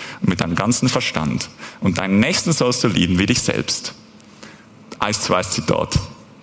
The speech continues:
Wahrscheinlich ein Musterschüler gewesen, der Gesetzeslehrer. Und Jesus sagt, "Du hast richtig geantwortet.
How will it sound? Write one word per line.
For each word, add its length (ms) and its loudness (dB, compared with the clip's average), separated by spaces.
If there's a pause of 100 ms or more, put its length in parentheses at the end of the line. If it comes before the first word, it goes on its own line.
(220)
Wahrscheinlich 360 4
ein 340 6
Musterschüler 600 4
gewesen, 280 0
der 160 2
Gesetzeslehrer. 720 -2 (2250)
Und 120 4
Jesus 500 4 (600)
sagt, 440 -2
"Du 60 4
hast 160 4
richtig 340 2
geantwortet. 760 2